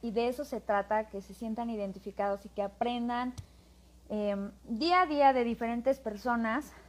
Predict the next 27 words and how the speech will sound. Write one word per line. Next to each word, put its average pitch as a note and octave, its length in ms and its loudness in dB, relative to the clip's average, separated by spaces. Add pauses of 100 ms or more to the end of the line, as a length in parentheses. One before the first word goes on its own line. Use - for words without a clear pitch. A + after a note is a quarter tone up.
(420)
Yo A#3 160 0 (400)
sé C4+ 300 4
que C4 240 2
a G#3 60 6
veces A3 260 -2
pasamos A#3 420 -6
por G#3+ 200 -8
situaciones A3 580 -6
complicadas G#3+ 580 -2
y A#3 60 -6
difíciles, A3 640 -4 (480)
y A3 60 -8
como A3+ 200 -4
que A#3 100 -2
de A3+ 100 2
repente C4 360 -2
nos F4+ 140 -2
llegamos E4 300 2
a E4+ 100 4
sentir C4+ 340 -2
solillos, C4 520 0 (400)
pero A#3 240 2
no, A3+ 240 2 (400)
aquí A3 240 2
hay C4 120 6
muchos D#4 420 2
mortales, A3+ 580 2